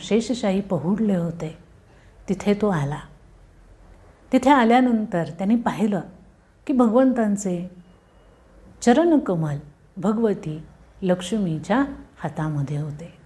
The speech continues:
भगवती लक्ष्मी त्यांचे चरणकमल, त्यांची सेवा करत होती आणि भगवंत योगनिद्रेमध्ये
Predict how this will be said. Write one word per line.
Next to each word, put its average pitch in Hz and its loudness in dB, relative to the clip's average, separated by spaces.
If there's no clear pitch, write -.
भगवती 285 4
लक्ष्मी 202 0
त्यांचे 180 0
चरणकमल, 185 -2
त्यांची 185 2
सेवा 175 0
करत 160 -4
होती 165 -12
आणि 311 8
भगवंत 226 2
योगनिद्रेमध्ये 185 0